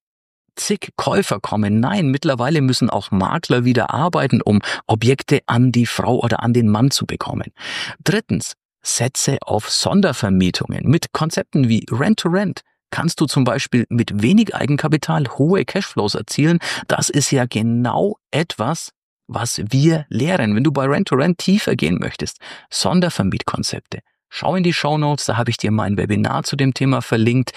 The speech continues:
Da kannst du kostenlos dir das Ganze als Information ziehen, Mehrwert holen. Also schau da gerne in die Shownotes, gleich in der ersten Zeile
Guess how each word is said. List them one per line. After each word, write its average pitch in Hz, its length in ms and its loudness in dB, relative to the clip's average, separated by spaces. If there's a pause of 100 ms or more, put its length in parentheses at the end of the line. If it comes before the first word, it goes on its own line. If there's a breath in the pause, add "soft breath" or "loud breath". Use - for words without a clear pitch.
(260 loud breath)
Da - 100 -6
kannst - 240 2
du 131 60 4
kostenlos 131 680 0
dir 123 140 2
das 113 180 -2
Ganze 135 480 -2
als 107 300 -2
Information 123 800 0
ziehen, 135 420 0
Mehrwert 127 420 2
holen. 120 300 4 (260 loud breath)
Also - 180 2
schau 139 220 0
da 123 120 2
gerne 135 360 2
in 123 160 0
die 117 80 0
Shownotes, 120 560 0
gleich 117 220 0
in 113 80 6
der 98 120 2
ersten - 340 0
Zeile 92 360 0